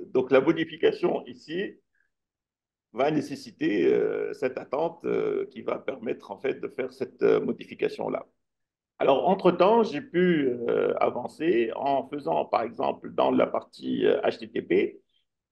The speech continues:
Dans cette partie H T T P, on a aussi la possibilité de bloquer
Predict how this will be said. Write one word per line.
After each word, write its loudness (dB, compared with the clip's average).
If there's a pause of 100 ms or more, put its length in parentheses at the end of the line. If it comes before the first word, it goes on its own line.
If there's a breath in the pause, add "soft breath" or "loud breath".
(280)
Dans 6
cette 2
partie -2
H 4
T 0
T 0
P, 6
on 4
a 6
aussi 0
la 2
possibilité 0
de 4
bloquer 4